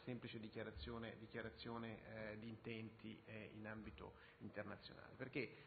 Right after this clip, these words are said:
poi ciascun paese, eh, si, si, si impegna a prendere misure,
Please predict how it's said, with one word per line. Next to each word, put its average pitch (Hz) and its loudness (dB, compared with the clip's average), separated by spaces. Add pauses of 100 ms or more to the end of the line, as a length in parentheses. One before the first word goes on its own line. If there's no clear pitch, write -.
poi 131 10
ciascun 151 4
paese, 120 8
eh, 104 0 (1040)
si, 98 -4 (120)
si, 107 -4
si 123 4
impegna 123 10
a 110 0
prendere 120 8
misure, 113 2